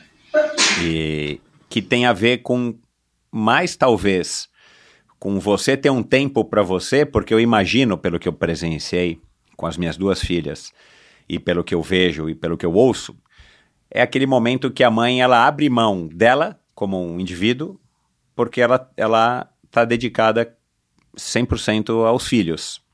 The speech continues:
Isso acontece co-, com muitas mães, né? Não vou dizer aqui que é a maioria, mas acontece. E aí, de repente, eu tenho ouvido relatos de vez em quando de mulheres que acabam se perdendo nesse processo. Tipo, "Quem sou eu?" Né? Você não,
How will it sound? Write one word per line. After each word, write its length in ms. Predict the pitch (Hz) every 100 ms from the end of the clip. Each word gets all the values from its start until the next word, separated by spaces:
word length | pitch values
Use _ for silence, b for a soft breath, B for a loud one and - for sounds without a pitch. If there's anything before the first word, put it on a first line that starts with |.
| _ -
Isso 160 | -
acontece 420 | - 90 90 87
co-, 160 | - -
com 120 | - 98
muitas 480 | 90 90 92 80
mães, 280 | 80 76 65
né? 120 | 80
Não 140 | 80 73
vou 140 | 78
dizer 200 | 73 76
aqui 140 | 76 82
que 100 | -
é 40 |
a 20 |
maioria, 420 | 85 92 90 80
mas 140 | 69 82
acontece. 540 | 98 98 92 82 - - b b b b b b b
E 100 | -
aí, 80 | 123
de 60 | 131
repente, 440 | 135 135 131 147
eu 60 | 131
tenho 260 | 117 117
ouvido 400 | 107 98 90 90
relatos 540 | 85 87 85 95 - 73
de 80 | 82
vez 200 | 82 82
em 80 |
quando 240 | 82 87 82
de 80 | 87
mulheres 420 | 85 85 98 -
que 100 | 135
acabam 240 | 139 151
se 120 | 156
perdendo 440 | 160 175 123 156 123
nesse 220 | 104 -
processo. 400 | 101 98 - 90
Tipo, 160 | 101 117
"Quem 140 | 294
sou 200 | - 147
eu?" 280 | 95 73 - _ _ _ _ _ _ _
Né? 140 | 117 113
Você 140 | -
não, 200 | 101 98